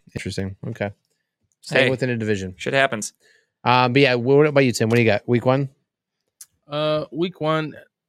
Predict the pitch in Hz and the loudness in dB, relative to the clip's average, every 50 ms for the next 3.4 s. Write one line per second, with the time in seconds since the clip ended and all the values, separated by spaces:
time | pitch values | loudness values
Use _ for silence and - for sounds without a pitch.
0 | _ _ _ 135 120 131 127 123 123 123 127 127 120 - - - _ 131 127 123 | _ _ _ -8 -4 -2 -2 -2 -2 -4 -8 -10 -12 -14 -18 -18 _ -10 -8 -6
1 | 123 123 123 123 123 127 - - - 127 127 - - 135 135 131 131 131 120 - | -6 -4 -6 -6 -6 -8 -10 -10 -12 -12 -8 -6 -6 -4 -2 -2 -2 -4 -4 -8
2 | - - _ _ _ _ _ _ _ _ - 135 143 135 131 - - 135 127 127 | -16 -20 _ _ _ _ _ _ _ _ -6 -4 -4 -4 -4 -6 -8 -8 -6 -6
3 | 123 110 113 123 123 123 123 - | -8 -4 -2 0 0 0 -2 -4